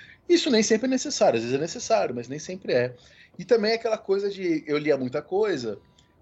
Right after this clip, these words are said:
então eu queria, de alguma maneira, enfiar no meu doutorado tudo que eu li. Isso é uma bobagem, né? É, talvez na lógica da banca, às vezes algumas coisas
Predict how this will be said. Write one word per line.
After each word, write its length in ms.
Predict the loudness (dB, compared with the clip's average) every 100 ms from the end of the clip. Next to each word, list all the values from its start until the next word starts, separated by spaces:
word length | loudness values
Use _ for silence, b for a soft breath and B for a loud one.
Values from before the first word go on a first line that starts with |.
| -14
então 240 | -2 0
eu 60 | 0
queria, 460 | -2 -6 0 0
de 80 | 2
alguma 240 | -2 -4 -2
maneira, 340 | 0 0 0
enfiar 520 | -4 -4 2 4 4 2
no 60 |
meu 80 | 0
doutorado 560 | -2 0 2 4 2 -4
tudo 280 | -2 -2 2
que 80 |
eu 80 | 2
li. 220 | 2 -2 -10 _ _ _ _ _ -10
Isso 160 | 0 2
é 40 |
uma 60 | 2
bobagem, 460 | 4 4 4 2
né? 180 | -6 -8 -12 _ -20 _ _ _ _
É, 120 | -4 0
talvez 340 | 2 2 2
na 100 | 0
lógica 340 | 2 2 0 -2
da 100 | -2
banca, 540 | 0 0 0 -2 -4
às 80 | -6
vezes 140 | -6
algumas 280 | -6 -6 -6
coisas 400 | -4 -6 -6